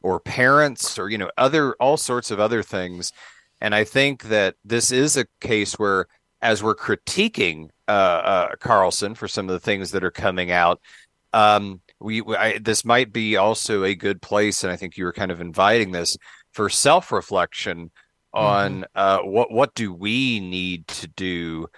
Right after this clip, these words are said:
Speaker 1: What do we need to be, to be salt and light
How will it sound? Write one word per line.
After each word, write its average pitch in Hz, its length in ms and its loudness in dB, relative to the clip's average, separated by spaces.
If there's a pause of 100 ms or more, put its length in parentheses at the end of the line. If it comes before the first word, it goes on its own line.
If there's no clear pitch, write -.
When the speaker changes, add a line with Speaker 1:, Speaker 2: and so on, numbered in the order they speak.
(200)
Speaker 1:
What 110 280 0
do 104 160 -4
we 107 300 -4
need 90 300 -8
to 92 60 -6
be, 87 380 -4
to - 120 -10
be 85 300 -8
salt 104 460 2
and 85 180 -8
light 90 480 2